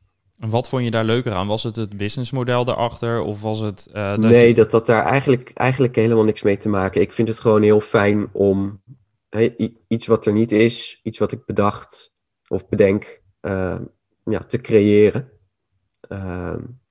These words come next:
Speaker 2: en, en, en daarmee een s-, een specifiek probleem op te lossen.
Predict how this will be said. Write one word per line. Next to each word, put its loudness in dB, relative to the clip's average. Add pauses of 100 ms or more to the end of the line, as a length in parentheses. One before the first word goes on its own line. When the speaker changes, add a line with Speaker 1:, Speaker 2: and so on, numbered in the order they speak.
(300)
Speaker 2:
en, 2
en, -2
en -2
daarmee 0
een -2
s-, -16
een 4
specifiek 0
probleem 0
op -4
te -4
lossen. -6